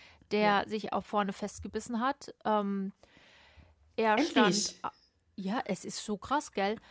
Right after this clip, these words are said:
Speaker 1: Der stand jetzt auch zuletzt, ähm, auf dem Podium in Wiesla auf,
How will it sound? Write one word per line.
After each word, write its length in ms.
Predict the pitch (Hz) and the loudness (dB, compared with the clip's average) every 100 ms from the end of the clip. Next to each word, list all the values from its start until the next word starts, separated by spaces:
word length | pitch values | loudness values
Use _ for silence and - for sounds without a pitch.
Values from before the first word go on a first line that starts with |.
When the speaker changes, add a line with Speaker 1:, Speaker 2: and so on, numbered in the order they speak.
| - - 226 | -20 -6 0
Speaker 1:
Der 120 | 220 | 0
stand 360 | - 226 220 | 0 0 0
jetzt 260 | 226 214 - | 0 -2 -2
auch 220 | 208 208 | -2 -2
zuletzt, 600 | - 220 208 202 - - - | -4 -4 -2 -2 -6 -10 -4
ähm, 480 | 208 196 196 196 - | -2 -2 -4 -6 -4
auf 220 | 202 190 | -4 -2
dem 120 | 196 | -6
Podium 400 | - 214 247 277 | -4 -4 -4 -4
in 160 | 269 254 | -6 -6
Wiesla 280 | 269 - | -6 -2
auf, 100 | 269 | -2